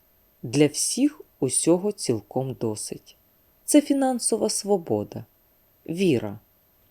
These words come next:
осмислені витрати, економія і те, що ти віддаєш. Це коли любиш те, чим займаєшся, і щиро віриш,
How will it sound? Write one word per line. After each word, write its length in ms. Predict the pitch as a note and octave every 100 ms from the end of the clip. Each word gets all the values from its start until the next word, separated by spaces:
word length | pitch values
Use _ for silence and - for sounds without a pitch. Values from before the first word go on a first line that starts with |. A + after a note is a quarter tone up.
| _ -
осмислені 840 | D#3 - C#3 F#3 - A#3+ A3+ G#3
витрати, 680 | A#2 A#2+ - A#2 B2+ - F3 - _ _ -
економія 800 | C#3+ D#3 D3+ F#3 B3+ B3+ A#3+ A#3+ _ _
і 60 | G3
те, 280 | - E4+ F4
що 200 | - D3
ти 240 | - G3+
віддаєш. 760 | D3+ - B2 A2+ - A#2+ - - _ _ _ _ _
Це 160 | - D#3
коли 280 | - D3+
любиш 420 | D3 D3 D3 - -
те, 180 | - B2+
чим 280 | - C#3 C3+
займаєшся, 880 | B2+ F3 G#3 C#4 D4 C#4 - A#3+ - -
і 60 |
щиро 460 | D3 - D3+ C3+ A#2+
віриш, 520 | A#2 G3 C4 - -